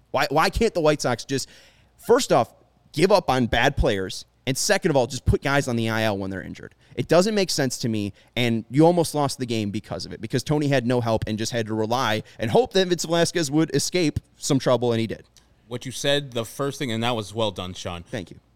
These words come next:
Speaker 2: Was answering your second question. So why don't they get rid of bad players? Is because they don't have depth behind those bad players. Rick Hahn, Jeremy Haber,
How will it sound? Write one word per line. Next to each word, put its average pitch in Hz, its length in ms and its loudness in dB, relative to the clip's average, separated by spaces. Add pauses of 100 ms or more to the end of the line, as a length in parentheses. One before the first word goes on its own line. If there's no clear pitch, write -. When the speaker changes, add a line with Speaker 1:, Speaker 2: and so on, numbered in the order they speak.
(160)
Speaker 2:
Was 123 640 -2 (240)
answering 127 480 -2
your 110 100 -6
second 110 380 -2
question. 85 500 -12
So 95 500 -6 (460)
why 110 340 0
don't 127 220 0
they 117 280 -2 (400)
get 131 160 -4
rid 131 120 -2
of 131 120 -2
bad 127 240 0
players? 156 560 -2 (800)
Is 113 200 -4
because 120 600 -6
they 110 100 -2
don't 127 200 -2
have 139 340 -4
depth - 440 -2 (120)
behind 151 400 -2
those 113 160 -4
bad 104 280 -2
players. 87 480 -12 (640)
Rick 104 200 -10
Hahn, 117 580 -4
Jeremy 98 260 -6
Haber, 123 400 -4